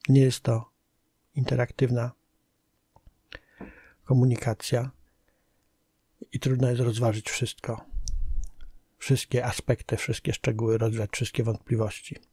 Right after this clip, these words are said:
Zapraszam na forum. Więc pierwszy punkt, który tutaj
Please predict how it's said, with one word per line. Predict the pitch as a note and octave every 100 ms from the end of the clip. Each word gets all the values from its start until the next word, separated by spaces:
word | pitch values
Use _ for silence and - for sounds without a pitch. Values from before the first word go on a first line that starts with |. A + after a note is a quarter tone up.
| - _ B2
Zapraszam | B2 C3+ - B2
na |
forum. | A2 - - - - - - - - - - - - - - _ -
Więc | D#3+ F3 - D3+
pierwszy | G3+ G3+
punkt, | A3 G3 F#3 -
który | - - E3
tutaj | - D3 D3